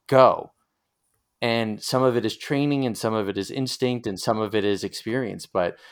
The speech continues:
um, these talented people find a way to do that. And I'm so glad that you said all those wonderful things about, about, uh, people in this business and, uh, and people who've come through Hofstra Radio over the generations, because I think, uh, you know, we recognize it, but it's worth saying.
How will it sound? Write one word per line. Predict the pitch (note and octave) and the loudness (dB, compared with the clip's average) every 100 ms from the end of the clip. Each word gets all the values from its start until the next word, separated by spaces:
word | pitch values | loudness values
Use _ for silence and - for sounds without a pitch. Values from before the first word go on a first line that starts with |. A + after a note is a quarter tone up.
| - - | -20 -4
um, | F2+ F2 F2 E2+ F#2 _ _ | -2 0 -2 -4 -12 _ _
these | A#2 A2 | -8 -8
talented | - A#2+ B2 A#2+ - | -4 -2 -2 -4 -6
people | B2+ - | -8 -6
find | - G2+ G2+ | -2 -2 0
a | G2+ | 0
way | G#2 | 0
to | G2 | -2
do | F2 G#2+ | -4 -2
that. | F#2+ F2+ | -2 -4
And | F#2 G2 | -6 -6
I'm | F#2+ | -6
so | - A2+ | -2 -4
glad | A2 A2 G#2 | 2 2 0
that | G#2+ | -6
you | |
said | G#2 A2+ G2+ F2 _ _ _ _ _ _ - | -4 -2 -2 -4 _ _ _ _ _ _ -4
all | A#2+ G2+ | 0 0
those | G2+ | 0
wonderful | G#2+ G2+ G2+ - | -2 -4 -2 -4
things | - G2+ F#2 | -4 -4 -2
about, | F2+ F2 - | 0 0 -2
about, | F2 F2 E2+ F2 G2 | -6 -6 -6 -8 -8
uh, | F2 E2+ D#2+ - - - _ - | -6 -8 -10 -16 -20 -20 _ -4
people | A2 G#2 | 0 0
in | G2+ | 0
this | F#2 - | -2 -2
business | G#2 F#2 F#2 F2 - | -4 -2 -6 -6 -8
and, | F#2+ F2+ F2 E2+ | -6 -6 -6 -6
uh, | E2+ E2+ E2+ | -4 -4 -6
and | - F2+ F2 E2+ - _ | -6 -8 -8 -10 -14 _
people | - A#2 G#2 | -10 -4 -2
who've | F#2 | -2
come | G#2 F2+ | -4 -6
through | F#2+ | -2
Hofstra | F#2+ F2+ - F#2+ | 0 0 0 -4
Radio | F#2+ F#2 E2+ | -2 -2 -2
over | E2+ | -6
the | E2+ | -8
generations, | F2+ E2+ F2+ - F#2+ | -8 -8 -10 -10 -12
because | F2 G2+ A2+ - - - - | -12 0 0 0 -16 -16 -4
I | A#2 | 2
think, | C3 A#2 A#2+ | 2 0 -2
uh, | B2 B2+ B2 A#2+ A#2 | 2 4 4 2 0
you | C#3+ | 0
know, | A2+ | 2
we | G2+ D3 | 4 4
recognize | D3 B2 - A2 G2 F2+ F#2 | 6 4 4 -2 -2 -2 -4
it, | G2+ | -4
but | A#2+ | -4
it's | A#2+ - | -4 2
worth | A#2 - | 2 2
saying. | G2 D#2+ - | -4 -4 -16